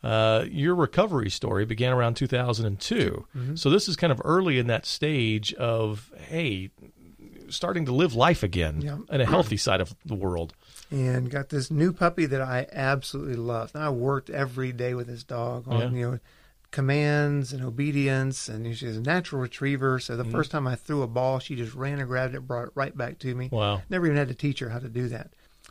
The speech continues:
Speaker 2: So I'm loving this dog, and, you know, about a year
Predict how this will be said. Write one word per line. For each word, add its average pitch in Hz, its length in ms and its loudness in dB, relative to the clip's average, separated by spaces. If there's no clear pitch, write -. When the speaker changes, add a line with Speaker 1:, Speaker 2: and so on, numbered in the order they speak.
Speaker 2:
So - 120 -4
I'm 202 140 0
loving 147 240 2
this 127 160 -2
dog, 127 440 -4
and, 120 160 -4
you 147 60 -6
know, 139 80 0
about 151 200 0
a 139 80 2
year 165 800 0